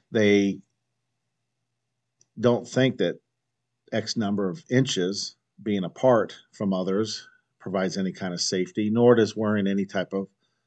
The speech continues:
cloth or device on their person would give them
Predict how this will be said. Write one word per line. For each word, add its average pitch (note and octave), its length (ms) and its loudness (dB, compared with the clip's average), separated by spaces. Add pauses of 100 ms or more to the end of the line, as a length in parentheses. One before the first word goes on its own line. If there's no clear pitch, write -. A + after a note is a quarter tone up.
(280)
cloth B2+ 400 2
or F#2+ 80 -2
device F#2 640 -2 (1600)
on G2+ 120 -2
their F#2 140 -4
person G2 500 2 (1200)
would G2 140 -4
give F#2 220 -2
them F2 400 0